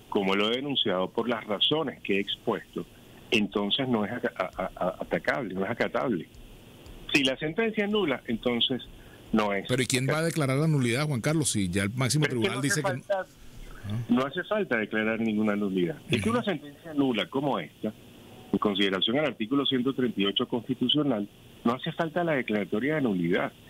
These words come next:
Speaker 1: Ella es nula porque nunca existió en el mundo jurídico. Es lo que llaman los abogados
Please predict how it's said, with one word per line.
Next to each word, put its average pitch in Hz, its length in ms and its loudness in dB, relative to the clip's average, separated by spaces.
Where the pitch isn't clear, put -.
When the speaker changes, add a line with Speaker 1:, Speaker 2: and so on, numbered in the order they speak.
Speaker 1:
Ella 190 280 2
es 156 80 -2
nula 180 260 2
porque 117 280 0
nunca 185 440 0
existió 123 420 0
en 127 80 2
el 104 80 0
mundo 123 260 4
jurídico. - 720 2
Es 110 140 2
lo 151 100 2
que 151 120 0
llaman 123 300 0
los 139 140 -2
abogados 131 680 0